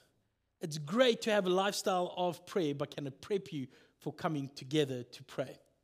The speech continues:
And it's not about just coming here and going, "Hey, let's see you pray." No. It's coming together and all of us praying.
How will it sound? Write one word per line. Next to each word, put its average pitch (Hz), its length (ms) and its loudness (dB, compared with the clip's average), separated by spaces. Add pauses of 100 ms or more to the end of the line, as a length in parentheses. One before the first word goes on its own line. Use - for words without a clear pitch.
(600)
And 196 140 0
it's 196 100 -2
not 269 180 6
about 269 280 2
just - 200 -2
coming 233 380 2
here 202 420 0
and 170 160 -2
going, 160 320 2
"Hey, 151 380 -2 (2000)
let's 160 160 -8
see 180 120 -6
you 143 220 -6
pray." 139 420 -8 (640)
No. 165 240 -10 (1160)
It's - 100 -20
coming 175 220 -6
together 143 320 -4
and 135 240 -6
all 156 240 -2
of 131 100 -6
us - 360 -12 (480)
praying. 135 420 -8